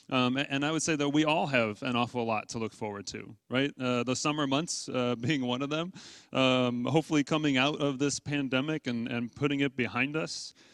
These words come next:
Um, and of course, even beyond that, looking forward to the restoration and the renewal of all things that Jesus promised,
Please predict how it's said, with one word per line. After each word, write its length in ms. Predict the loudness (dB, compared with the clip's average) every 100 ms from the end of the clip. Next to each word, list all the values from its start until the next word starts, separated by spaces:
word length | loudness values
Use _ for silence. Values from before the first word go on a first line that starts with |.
| _
Um, 320 | 0 2 2 -4 _ _ _ _ _ -10 -2
and 80 | 0
of 60 | 2
course, 300 | 0 0 0
even 220 | 0 2
beyond 360 | 4 4 2
that, 240 | 0 0 0
looking 300 | -2 -2 -6
forward 360 | -2 0 0 0
to 100 | 0
the 100 | 0
restoration 640 | -2 -2 0 0 -2 -2
and 100 | -2
the 60 | 0
renewal 400 | 2 2 2 0
of 80 |
all 160 | 0 -4
things 460 | -4 -4 -4 -6 -4
that 120 | -4
Jesus 300 | -4 -6 -6
promised, 560 | -4 -4 -6 -10 -16